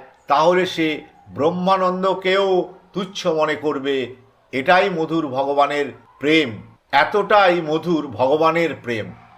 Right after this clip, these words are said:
শ্রোতাবন্ধু, ঈশ্বর এক, কিন্তু তার উপলব্ধির রস আলাদা। ব্রহ্মে শান্তি আছে, কিন্তু ভগবানে প্রেম আছে, আর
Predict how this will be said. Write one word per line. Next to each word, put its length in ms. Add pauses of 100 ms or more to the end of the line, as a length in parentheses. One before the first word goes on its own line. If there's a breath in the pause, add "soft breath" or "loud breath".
(500)
শ্রোতাবন্ধু, 880 (240)
ঈশ্বর 520 (140)
এক, 520 (300)
কিন্তু 260
তার 240 (160)
উপলব্ধির 640
রস 280
আলাদা। 640 (320)
ব্রহ্মে 720
শান্তি 540
আছে, 440 (320)
কিন্তু 300
ভগবানে 720 (300)
প্রেম 320
আছে, 500 (280)
আর 200